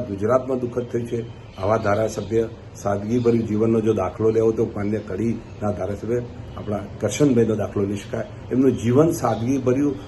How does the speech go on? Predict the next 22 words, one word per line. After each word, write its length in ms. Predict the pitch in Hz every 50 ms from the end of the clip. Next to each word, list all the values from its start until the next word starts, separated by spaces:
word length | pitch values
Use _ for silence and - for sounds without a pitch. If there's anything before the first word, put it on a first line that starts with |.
| - - -
અને 120 | 110 104 98
હર 180 | 117 131 139
હંમેશ 320 | 139 139 143 151 156 151 -
એમનું 320 | 131 120 120 123 117 107
જીવન 360 | 101 98 107 110 120 135 139 151 147 - - - - -
કાર્યકર્તા 500 | - 107 113 120 117 120 120 117 123 113
માટે 200 | 113 113 113 110
પ્રેરણાદાયક 680 | - - 107 104 110 120 123 117 123 123 123 - 127 120
છે. 160 | - - 143 143 139 - - - - -
આજે 180 | 110 107 113 117
એમનું 200 | 110 113 113 113
દુઃખદ 300 | 117 113 - - 180 180 175
અવસાનથી 500 | 139 117 104 - 104 104 104 104 - 107
અમને 200 | 104 104 107 104
ઘેરા 300 | 92 101 101 101 107 104
શોકની 380 | - - 104 95 - - 113 107
લાગણી 320 | 101 98 95 95 104 113
પ્રવર્તી 380 | 107 104 110 113 110 107 120 -
છે. 120 | 117 127
અમે 200 | 113 95 98 107 101
બહુ 180 | 98 101 113
દુઃખદ 280 | 113 110 98 - -